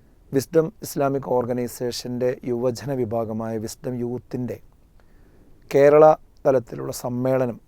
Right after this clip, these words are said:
നടക്കാൻ പോവുകയാണ്, കേരള യൂത്ത് കോൺഫറൻസ്. ആ യൂത്ത് കോൺഫറൻസിൻ്റെ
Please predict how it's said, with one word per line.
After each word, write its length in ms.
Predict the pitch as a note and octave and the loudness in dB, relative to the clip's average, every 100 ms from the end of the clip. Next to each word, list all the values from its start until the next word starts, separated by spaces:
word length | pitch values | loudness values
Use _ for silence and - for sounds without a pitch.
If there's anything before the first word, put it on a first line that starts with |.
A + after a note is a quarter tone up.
| _ _ - | _ _ -4
നടക്കാൻ 280 | C3+ A#2 A#2+ A2 | -2 -2 -4 -4
പോവുകയാണ്, 420 | A2+ A2 F#2 - - - _ - | -8 -10 -14 -16 -20 -20 _ 0
കേരള 280 | B2+ B2+ B2+ A#2 | 2 4 4 2
യൂത്ത് 260 | A#2 - A#2+ | -6 -10 -10
കോൺഫറൻസ്. 480 | G#2+ F#2+ F2 F2 - - - _ _ _ _ _ _ - | -10 -12 -16 -16 -14 -14 -18 _ _ _ _ _ _ 4
ആ 80 | D3 D3 | 6 8
യൂത്ത് 240 | D3 F3+ | 6 2
കോൺഫറൻസിൻ്റെ 540 | D#3 D#3 D#3+ D3 D#3+ | 0 -2 -4 -6 -2